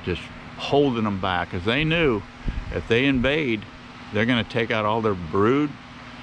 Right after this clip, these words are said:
They'll eat all them baby bees. They'll eat the sugar in there, the, the honey, rather. I mean, they would just wipe out a hive. And them bees, really, I had some badass bees.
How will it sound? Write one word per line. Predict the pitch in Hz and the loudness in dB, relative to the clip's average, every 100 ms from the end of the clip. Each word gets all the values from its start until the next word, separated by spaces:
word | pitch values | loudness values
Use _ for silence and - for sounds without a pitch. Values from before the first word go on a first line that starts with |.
| - - | -14 -4
They'll | 92 104 | -4 0
eat | 131 | 2
all | 123 117 | 2 2
them | 110 104 | 2 2
baby | 104 120 120 | 2 2 0
bees. | 107 117 127 131 - - - | 2 2 0 -2 -6 -12 -4
They'll | 92 92 | -2 0
eat | 113 120 - | 0 -2 0
the | 92 | -2
sugar | - - 143 135 147 143 | -2 0 2 2 2 2
in | 135 | 2
there, | 131 135 135 | 2 0 0
the, | 95 92 | 0 -2
the | 92 90 | -2 -2
honey, | 87 127 143 147 | 0 2 2 2
rather. | 127 139 139 139 135 - - - - - - | 0 0 0 0 -2 -8 -10 -16 -16 -8 -2
I | 98 | 0
mean, | 101 104 101 98 101 101 110 113 117 | 0 0 0 0 -2 -2 -4 -4 -2
they | 123 139 | 0 2
would | 131 113 | 0 0
just | 113 92 | -2 -2
wipe | 101 117 120 | 0 2 2
out | 104 101 | 0 0
a | 82 | 0
hive. | 85 82 76 - - - - - - - - - - - | 0 0 -2 -8 -14 -18 -18 -18 -18 -16 -16 -16 -16 -8
And | 101 104 | -2 2
them | 117 110 | 2 2
bees, | 143 185 156 - - - - - - - - - - - | 4 4 2 0 -10 -16 -18 -16 -16 -16 -16 -16 -16 -12
really, | - 104 117 151 175 127 101 104 - - - - - - | -6 -2 4 6 6 4 2 0 -6 -16 -18 -18 -16 -10
I | 110 147 | -4 0
had | 156 143 | 2 0
some | - 120 | -2 0
badass | 127 139 131 131 117 | 0 2 2 0 -2
bees. | 117 135 117 101 | 0 2 2 -2